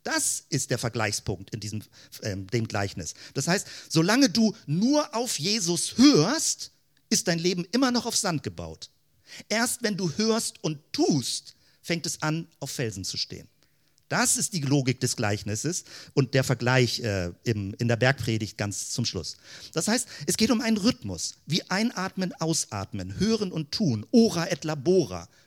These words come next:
bete und arbeite. Es geht um einen Rhythmus, den wir leben. Es geht nicht darum, super Extreme zu haben, also immer so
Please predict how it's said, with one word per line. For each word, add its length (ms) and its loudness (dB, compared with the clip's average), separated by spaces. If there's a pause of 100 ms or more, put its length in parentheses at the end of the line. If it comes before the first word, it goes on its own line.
bete 340 2
und 240 -6
arbeite. 540 -4 (200)
Es 100 -10
geht 140 0
um 100 -4
einen 200 -2
Rhythmus, 540 0
den 220 0
wir 80 0
leben. 420 2 (280)
Es 140 -4
geht 160 0
nicht 160 -4
darum, 300 0 (180)
super 380 -4
Extreme 580 2
zu 200 -4
haben, 280 0
also 160 -6
immer 200 -2
so 240 2